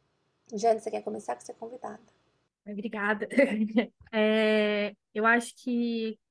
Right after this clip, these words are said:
Speaker 2: é, é isso, né? A gente falou muito de conexão. E pra mim ficou muito marcado, assim,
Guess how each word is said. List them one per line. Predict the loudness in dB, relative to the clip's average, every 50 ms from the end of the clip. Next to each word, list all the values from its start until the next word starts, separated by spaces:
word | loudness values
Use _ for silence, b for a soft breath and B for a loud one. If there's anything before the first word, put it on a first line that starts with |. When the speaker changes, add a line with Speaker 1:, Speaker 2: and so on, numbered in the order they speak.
| _ _ -2
Speaker 2:
é, | -2 0 0 2 2
é | 0
isso, | 2 0 -2 -4 -4 -4
né? | -2 0 2 2
A | 2
gente | 2 2 0 -2
falou | 0 -2 0 0 0
muito | 0 -2 -2 -2
de | -4 -6 -6
conexão. | -8 -2 0 0 0 0 -2 -4 -6 -6 -4 -4 -4 -4 -6 -10 _ _ _ _ _ _ _ _ _ _ _ _ _ _ _ _ -10
E | -6 -4 -4 -2 -2 -2 -2 -2 -2 -2 -2 -4 -2 0
pra | 2 2
mim | 4 2
ficou | 2 0 0 2 4
muito | 6 6 4 4 2
marcado, | 4 4 4 4 2 -2 -4 -2 -2
assim, | -4 -6 -4 -4 -4